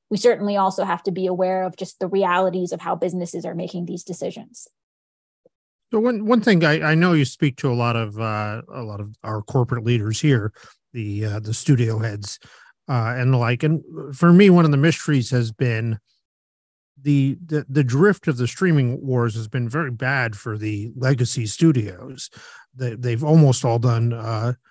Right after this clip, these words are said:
Speaker 2: pretty badly at this time. How, how do, how do the people in charge, without talking about any specifics, how do they feel about,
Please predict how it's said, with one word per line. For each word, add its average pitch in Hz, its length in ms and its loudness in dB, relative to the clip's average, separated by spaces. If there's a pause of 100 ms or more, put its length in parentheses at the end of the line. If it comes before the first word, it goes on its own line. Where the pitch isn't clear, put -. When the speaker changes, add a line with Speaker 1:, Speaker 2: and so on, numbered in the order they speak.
(200)
Speaker 2:
pretty 139 200 4
badly 123 400 2
at 120 100 -2 (240)
this 127 160 -8
time. 131 340 2
How, 147 260 0
how 196 220 0
do, 277 180 2 (400)
how 226 80 -4
do 262 80 -4
the 240 100 0
people 175 320 -2
in 143 80 2
charge, 131 300 2
without 127 320 0 (400)
talking 135 180 -4
about 127 160 -2
any 127 140 -2
specifics, 135 720 -6 (400)
how 185 140 -4
do 214 100 2
they 170 120 2
feel 147 500 4
about, 113 340 -2